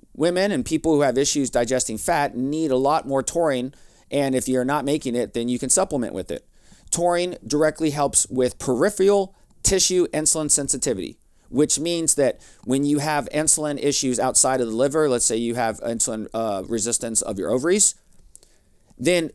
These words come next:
taurine's gonna go help make those insulin receptors on the ovaries more sensitive. That's what taurine does. So it directly helps with ovaries that are dysfunctional from insulin resistance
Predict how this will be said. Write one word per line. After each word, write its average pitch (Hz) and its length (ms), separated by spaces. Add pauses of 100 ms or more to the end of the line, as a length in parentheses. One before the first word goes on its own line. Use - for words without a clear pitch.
taurine's 196 480
gonna 156 220
go 151 160
help 156 320
make 147 320
those 147 320 (120)
insulin 151 380
receptors 123 640
on 127 300
the 117 80
ovaries 127 440
more 127 160
sensitive. - 520 (920)
That's 175 180
what 190 140
taurine 175 320
does. 170 400 (600)
So 160 420
it 151 160
directly 170 480
helps 147 380
with 139 320
ovaries 147 560 (200)
that 143 160
are 143 60
dysfunctional 143 640
from 127 140
insulin 143 300
resistance 131 640